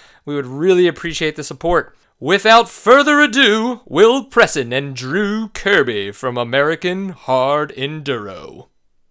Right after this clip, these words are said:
So here we are with Mister Will Presson and Drew Kirby from American Hard Enduro. If you guys don't follow them on Facebook and on Instagram, make sure you go do that. I don't know if you guys have any other social channels out there, but is that some of the best places for people to find you guys?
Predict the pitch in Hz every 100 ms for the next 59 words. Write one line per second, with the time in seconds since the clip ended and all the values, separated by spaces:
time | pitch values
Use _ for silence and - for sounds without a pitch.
0 | _ - 208 196 233 226 214 208 196 226
1 | 208 165 170 151 175 185 151 185 175 -
2 | 165 180 180 147 131 156 180 - 160 170
3 | 175 - 135 127 156 151 147 123 147 143
4 | 139 139 147 151 143 143 147 135 147 131
5 | - 143 135 135 135 127 135 135 - 151
6 | 151 - 151 139 - 156 160 143 131 147
7 | 143 143 151 147 151 135 139 135 143 -
8 | 139 127 131 117 139 135 135 - 262 190
9 | 135 123 120 147 196 233 247 143 170 175
10 | 170 160 165 156 160 151 123 - - 160
11 | 151 151 127 - 143 139 123 127 135 127
12 | 120 120 120 135 135 - 131 117 123 -
13 | 131 127 127 - 123 135 131 120 135 131
14 | 135 147 151 -